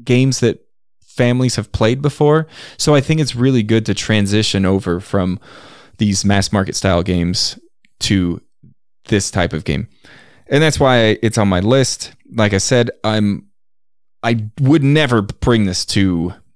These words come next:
a board game meetup, which my other ones I actually would. But I think it works so well with kids, and I've had such a good experience teaching it to kids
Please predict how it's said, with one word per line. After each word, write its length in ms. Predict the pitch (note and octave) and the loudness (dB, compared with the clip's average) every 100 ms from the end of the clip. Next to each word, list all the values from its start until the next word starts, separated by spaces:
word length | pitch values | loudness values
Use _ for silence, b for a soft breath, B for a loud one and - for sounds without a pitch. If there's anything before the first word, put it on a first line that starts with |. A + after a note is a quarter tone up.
| _ - | _ -8
a 60 | |
board 280 | G2 A2+ F#2+ | 0 0 0
game 240 | F#2+ E2 | -2 -2
meetup, 400 | C#2 A#1 - - - - | -2 -4 -6 -12 -20 -6
which 240 | A2+ - | -4 -2
my 160 | C3+ C#3 | 0 2
other 140 | D3 | 2
ones 240 | A2 G2 G2 | 2 2 2
I 100 | F2+ | 0
actually 280 | F#2 F2 D#2 | 0 -2 0
would. 280 | F#3 B2 - B B B B B | 2 2 -2 B B B B B
But 260 | D#3+ D3+ C3 | 0 0 0
I 120 | A#2 - | 0 0
think 200 | D3 C3+ | 2 2
it 80 | A#2+ | 2
works 220 | A#2+ - | 0 -2
so 260 | - C3+ | 0 2
well 340 | C#3+ B2 B2 A#2 | 2 4 2 4
with 200 | G2 - | 0 -2
kids, 500 | B2+ G2+ F2 - - | 0 0 0 -8 -4
and 120 | G#2 G2 | 0 0
I've 100 | F#2 | 2
had 160 | G#2 | 0
such 200 | - G#2 | 0 -2
a 40 | G2 | -2
good 160 | G#2 | -2
experience 640 | F#2 - D#3 D#3+ C3 G2+ - | -2 -2 0 2 2 0 0
teaching 320 | B2 A2 G#2 | -2 0 -2
it 80 | - | -2
to 100 | - | -6
kids 440 | - F#2 F#2 - | 0 0 -2 -10